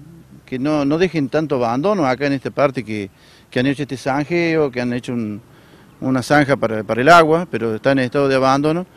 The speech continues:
Y, eh, bueno, eh, una es esa de las cosas, eh, son las víboras. El año pasado maté una yo, a, a, a unos cien metros de acá.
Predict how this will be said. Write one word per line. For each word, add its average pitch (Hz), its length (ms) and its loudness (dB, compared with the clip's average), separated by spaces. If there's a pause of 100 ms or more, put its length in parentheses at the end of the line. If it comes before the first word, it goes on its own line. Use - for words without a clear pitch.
(380)
Y, 123 200 -2
eh, 131 340 0
bueno, 135 340 -4 (500)
eh, 117 360 -8 (160)
una 233 360 4
es 156 100 4
esa 139 320 0
de 113 40 -2
las 107 120 -6
cosas, 107 320 -8
eh, 104 200 -8 (380)
son 139 200 -2
las 123 100 0
víboras. 127 300 2
El 135 60 0
año 180 160 2
pasado 151 300 6
maté 143 300 2
una 156 180 0
yo, 160 240 -2 (580)
a, 113 160 -2
a, 113 840 -4
a - 20 -6
unos 120 320 -2
cien 139 160 -2
metros 113 260 -2
de 110 80 -4
acá. 98 240 -10